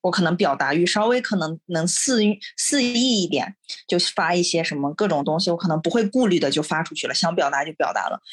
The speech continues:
但是现在越往后，有一些就是这些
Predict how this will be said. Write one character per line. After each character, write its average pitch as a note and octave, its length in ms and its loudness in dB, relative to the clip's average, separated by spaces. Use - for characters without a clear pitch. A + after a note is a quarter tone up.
但 A#3+ 140 2
是 A#3 80 4
现 A#3+ 160 0
在 A3+ 120 2
越 A#3+ 120 2
往 F#3 220 2
后， F3+ 360 -2
有 E3 200 0
一 E3+ 120 -2
些 G3 340 2
就 G#3 140 0
是 G3 380 0
这 G#3 100 0
些 G3+ 200 0